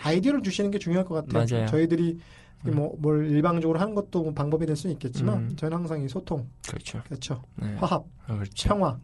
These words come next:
Speaker 2: 네.
Speaker 1: 뭐 이런 여러 가지 좋은 단어들을 <laughs> 다 수용하기 때문에 그런 걸 이제 좀 추구합니다.
Speaker 2: 그러니까 그러고 보니까 전에 막 처음에 우리가 할 때 뭐 어떤 걸 하면 좋을까 고민할 때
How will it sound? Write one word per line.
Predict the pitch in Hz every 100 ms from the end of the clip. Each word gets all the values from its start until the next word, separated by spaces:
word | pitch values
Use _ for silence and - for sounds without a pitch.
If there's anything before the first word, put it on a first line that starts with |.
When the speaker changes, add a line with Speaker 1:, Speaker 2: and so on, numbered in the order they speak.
| -
Speaker 2:
네. | 104 101 113 -
Speaker 1:
뭐 | 143
이런 | 143 151
여러 | 156 180
가지 | 185 180
좋은 | 175 175 180 165
단어들을 | 147 151 139 170 226
<laughs> | - - -
다 | - 139 - - -
수용하기 | - 226 185 156
때문에 | - 139 135 139 - - - - - - - - - -
그런 | - 143
걸 | 143 139
이제 | 131 131 131 -
좀 | 143 131 -
추구합니다. | - 180 180 165 117 -
Speaker 2:
그러니까 | 165 143 110
그러고 | 98 185
보니까 | 185 165
전에 | 127 - 139 147 139 131 123
막 | 104 -
처음에 | - 190 170
우리가 | 127 117 113 117
할 |
때 | 143 - - -
뭐 | - -
어떤 | 123 - 160 151
걸 | 143
하면 | 143 147
좋을까 | 135 135 135
고민할 | 123 135 143 139
때 | - 120 120 135 123